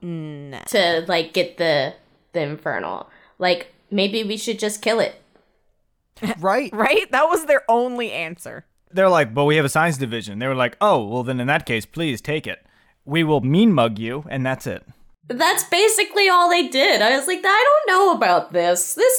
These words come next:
Speaker 2: seems like we shouldn't be making the deal." They seem evil the way that they're, uh, standing right now.
Speaker 3: <laughs> Not even trying to hide it. Okay, so I wanna go around before we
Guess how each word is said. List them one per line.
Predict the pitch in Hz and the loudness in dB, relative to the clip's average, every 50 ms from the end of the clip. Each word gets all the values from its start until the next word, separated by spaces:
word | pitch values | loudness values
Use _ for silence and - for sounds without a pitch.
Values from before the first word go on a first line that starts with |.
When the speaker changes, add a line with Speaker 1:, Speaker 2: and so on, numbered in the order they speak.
| - - | 0 0
Speaker 2:
seems | 392 381 370 370 359 330 302 247 | 0 0 2 2 0 0 -2 0
like | 262 269 254 247 - 214 | 0 0 0 -2 -2 -4
we | 233 233 226 | -4 -4 -2
shouldn't | 226 - 226 220 208 202 196 | -2 -2 -2 -2 -2 -2 -2
be | 190 202 | -2 -2
making | 196 190 180 180 - 180 170 165 | -2 -2 -4 -4 -6 -8 -8 -8
the | 160 156 | -8 -10
deal." | 156 - 139 - - 160 165 - _ _ _ _ _ _ - | -10 -12 -12 -12 -12 -12 -14 -16 _ _ _ _ _ _ -2
They | 370 415 427 | 2 2 2
seem | 392 - - - 269 254 233 247 214 220 214 | 4 2 0 0 0 2 2 0 0 -2 0
evil | 214 202 196 196 196 175 165 165 147 139 156 - - _ _ _ | 2 2 2 2 0 -2 -2 -2 -2 -2 -4 -8 -14 _ _ _
the | 208 196 | 0 2
way | 170 180 175 170 | 4 4 2 2
that | 156 160 160 - | 0 -4 -4 -2
they're, | 170 170 165 160 | 0 2 2 2
uh, | 160 156 - - 202 - | 0 0 -2 -6 -10 -8
standing | - - - 214 180 165 160 156 147 - - - | -8 -6 -2 0 0 0 0 -4 -6 -10 -14 -14
right | - - - - - | -16 -18 -20 -20 -20
now. | - - - - - - _ - 170 175 | -18 -16 -16 -16 -16 -16 _ -20 -18 -16
Speaker 3:
<laughs> | 220 247 226 311 320 - - 359 392 370 - - | -16 -14 -12 -12 -14 -14 -12 -12 -12 -12 -6 -2
Not | 202 214 | 0 0
even | 190 151 | 0 0
trying | 131 160 156 147 127 | 0 -2 -2 -2 -2
to | 104 | -4
hide | 101 110 107 85 | -6 -8 -10 -10
it. | 85 - _ _ _ _ _ _ _ _ _ _ _ _ - - - - - - | -14 -18 _ _ _ _ _ _ _ _ _ _ _ _ -20 -20 -20 -10 -6 -6
Okay, | 185 - 165 127 110 - - _ _ | -2 0 0 0 -2 -4 -10 _ _
so | - - 175 | -4 -2 0
I | |
wanna | 170 185 214 226 | 2 2 0 2
go | 196 208 196 | 2 2 2
around | 175 165 170 160 160 156 | 2 2 2 0 0 0
before | 139 139 - - 170 170 156 | -2 -4 -4 -2 -2 -2 0
we | 160 151 143 135 | -2 -2 -4 -6